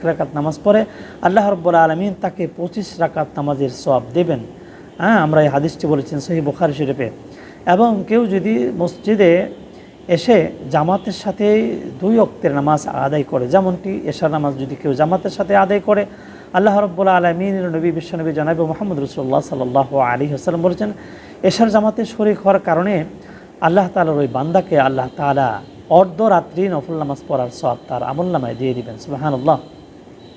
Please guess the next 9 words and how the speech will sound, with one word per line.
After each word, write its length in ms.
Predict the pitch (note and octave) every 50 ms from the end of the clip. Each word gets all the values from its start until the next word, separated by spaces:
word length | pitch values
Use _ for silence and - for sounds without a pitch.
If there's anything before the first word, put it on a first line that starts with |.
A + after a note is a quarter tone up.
| - - - - - - - - - - - - - - - - - -
আর 100 | G#3 G#3+
আল্লাহ 240 | A3 A3 A3+ A3+ A3+
তাআলার 260 | B3+ A#3 A3+ A3+ A3
কোনো 200 | A3+ A3 G#3 G3
বান্দা 300 | F#3+ G3 F#3+ F#3 G3 F#3+
যদি 400 | D#3+ F3+ D#3 D#3+ D#3 C#3 B2+ A#2+ - - - - - - - - - - - - - - - - - - - - - - - - - - - - - - - - - -
ফজরের 380 | E3+ E3+ E3+ F3 G#3+ G#3+ F#3+
নামাজে 400 | E3 D#3 D3+ D3 C#3 C3+ B2 C3
শরীক 320 | A#2+ - - D3 C3 D3